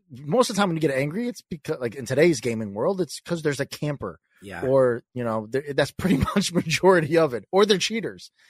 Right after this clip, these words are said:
Speaker 1: And then, like, you know, yeah, you, you feel cheated out of playing the game, and of course you're gonna get angry. But am I gonna go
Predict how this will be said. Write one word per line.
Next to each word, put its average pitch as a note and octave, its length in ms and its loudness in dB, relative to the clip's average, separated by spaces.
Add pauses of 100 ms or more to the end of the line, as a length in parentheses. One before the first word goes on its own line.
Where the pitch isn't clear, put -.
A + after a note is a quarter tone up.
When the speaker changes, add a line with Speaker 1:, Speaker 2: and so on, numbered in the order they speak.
(260)
Speaker 1:
And F3+ 120 4
then, B3+ 100 8
like, E3 220 4
you E3+ 100 -8
know, C3+ 100 0
yeah, E3 220 0
you, A#2+ 200 -4
you D3 140 -12
feel E3+ 180 2
cheated E3 340 0
out C#3 120 2
of B2+ 100 0
playing C3+ 240 -4
the A#2 80 -10
game, A#2 240 -6
and G#2+ 80 -8
of G#2 80 -10
course C3+ 220 -2
you're A#2+ 80 -8
gonna A2 160 -6
get G#2 100 -6
angry. A#2 340 -6 (200)
But C#3 100 2
am D#3 80 2
I F#3+ 80 6
gonna G3 160 2
go D#3 360 2